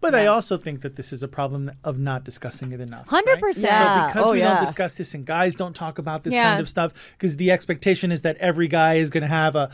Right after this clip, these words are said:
Speaker 1: a twelve inch master whatever, and it's
Speaker 2: Right.
Speaker 1: going to last for three hours.
Speaker 3: Mm-hmm.
Speaker 1: That's not reality,
Speaker 2: Yeah.
Speaker 1: right? And so we have, like, these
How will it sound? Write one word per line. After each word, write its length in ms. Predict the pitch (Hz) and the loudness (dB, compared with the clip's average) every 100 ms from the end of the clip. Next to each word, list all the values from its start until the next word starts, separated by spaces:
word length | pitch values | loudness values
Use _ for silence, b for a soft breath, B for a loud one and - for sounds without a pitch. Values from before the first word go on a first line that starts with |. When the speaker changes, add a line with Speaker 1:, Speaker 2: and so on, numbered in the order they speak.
| B B | B B
Speaker 1:
a 60 | 160 | -12
twelve 460 | - 208 190 190 | -2 0 2 2
inch 460 | 175 185 180 - - b b - | 0 0 0 -4 -10 b b -6
master 640 | 170 190 196 - - 196 | -2 0 0 -2 2 2
whatever, 560 | 170 165 240 254 247 | 4 4 4 4 4
and 160 | 254 214 | 4 2
it's 80 | 185 | 2
Speaker 2:
Right. 80 | 180 | 2
Speaker 1:
going 160 | 190 | 2
to 100 | 160 156 | 0 -2
last 340 | 175 196 202 - | 2 2 2 -4
for 80 | |
three 340 | 190 175 208 220 | -6 -4 -2 0
hours. 580 | 196 185 220 240 240 247 | 2 4 4 4 2 -2
Speaker 3:
Mm-hmm. 300 | 170 165 175 | -6 -8 -4
Speaker 1:
That's 200 | 208 - | -2 -2
not 300 | 180 190 214 | 0 0 -2
reality, 520 | 170 185 262 190 147 175 | -4 -4 -4 -6 -10 -12
Speaker 2:
Yeah. 320 | 214 208 185 | -4 -2 2
Speaker 1:
right? 180 | 190 247 | 2 2
And 120 | 214 | 2
so 180 | 196 180 | 2 4
we 140 | 180 | 4
have, 160 | 185 202 | 2 2
like, 160 | 185 | 0
these 400 | 147 165 147 - | -2 -6 -6 -8